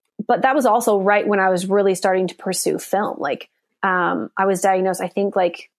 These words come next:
the year before I got the role in Like Arrows. Like, I remember sitting on set in Like Arrows, and God bless,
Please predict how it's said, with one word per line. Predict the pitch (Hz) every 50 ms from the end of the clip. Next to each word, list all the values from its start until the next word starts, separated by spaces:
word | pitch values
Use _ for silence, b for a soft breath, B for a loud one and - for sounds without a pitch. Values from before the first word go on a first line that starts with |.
| _ _ _
the | -
year | 202 180 185 196 196 196 190
before | 180 185 180 - - 220 214 208 208 190 185 185 -
I | 190 185
got | 196 185 180
the | - 180
role | 180 180 175 175 180
in | 175 170
Like | 165 170 170
Arrows. | 185 190 185 160 - - -
Like, | - 175 175
I | 185
remember | 185 185 190 185 175 185
sitting | 180 - - 190 185 185
on | 185 175 175
set | 175 - 185 - -
in | 185
Like | 180 175 175 -
Arrows, | 196 196 190 180 180 170 180 180
and | - 185 185
God | 180 202 202 202 196
bless, | 196 185 185 180 180 180 - - -